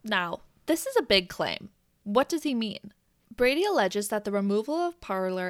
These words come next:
and the censoring of former President Trump sends a problematic message. If you don't like it, leave.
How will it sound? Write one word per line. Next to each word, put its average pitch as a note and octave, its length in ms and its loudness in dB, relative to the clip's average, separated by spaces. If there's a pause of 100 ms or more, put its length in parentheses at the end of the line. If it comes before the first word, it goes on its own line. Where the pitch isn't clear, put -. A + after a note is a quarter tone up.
and F#3+ 120 -6
the F#3 60 -4
censoring B3+ 420 -4
of C#4 80 -6
former G3 300 -4
President A#3 460 -4
Trump F3+ 200 -6
sends F#3+ 240 -6
a F#3+ 60 -6
problematic F3+ 640 -4
message. - 500 -12 (520)
If G3+ 120 -4
you G#3 120 -2
don't C#4 180 2
like G3+ 240 -2
it, G3 200 -4 (300)
leave. - 440 -10